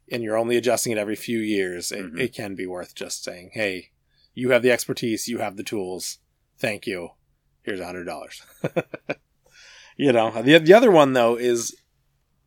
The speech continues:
Speaker 1: to get the job done right. If you don't know what you're
Speaker 2: Right.
Speaker 1: doing, it can be very beneficial to drop a bike off.
Speaker 2: Yeah.
Speaker 1: Because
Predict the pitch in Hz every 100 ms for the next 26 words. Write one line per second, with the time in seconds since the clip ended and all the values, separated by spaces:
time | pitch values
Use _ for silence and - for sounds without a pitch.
0 | - 135 147 139 127 127 120 117 107 92
1 | 80 _ - _ _ _ _ _ _ _
2 | - 110 165 151 156 156 151 151 143 127
3 | 107 120 165 190 _ _ _ _ _ _
4 | - 135 143 131 120 107 120 120 131 113
5 | 113 113 120 104 110 104 101 95 95 87
6 | 85 - 69 - _ _ - 76 69 _
7 | _ - 120 - 139 120 110 98 -